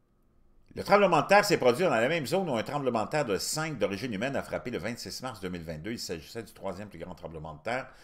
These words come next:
enregistré au Texas et du plus grand tremblement de terre dans le centre de l'Est des États-Unis depuis les trois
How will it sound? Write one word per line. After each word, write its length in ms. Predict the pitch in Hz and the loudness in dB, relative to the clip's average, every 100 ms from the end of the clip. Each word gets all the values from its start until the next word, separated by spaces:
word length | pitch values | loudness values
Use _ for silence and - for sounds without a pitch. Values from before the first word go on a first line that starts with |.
| - - | -20 -14
enregistré 460 | 82 87 78 - 101 | -8 -6 -8 -8 -8
au 40 | |
Texas 460 | 87 76 85 117 87 | -8 -8 -6 -8 -8
et 60 | |
du 120 | 73 73 | -14 -14
plus 160 | 110 | -10
grand 140 | 104 113 | -10 -10
tremblement 400 | 85 78 73 73 | -12 -12 -12 -12
de 40 | |
terre 180 | 117 104 | -12 -12
dans 100 | 76 | -12
le 60 | |
centre 260 | 73 107 101 | -14 -14 -14
de 80 | 76 | -14
l'Est 300 | 85 - 78 | -14 -16 -18
des 180 | 73 - | -18 -18
États-Unis 360 | 76 65 104 | -18 -16 -14
depuis 340 | 101 - 104 113 | -14 -16 -14 -14
les 160 | 80 | -14
trois 340 | - 120 135 | -12 -12 -12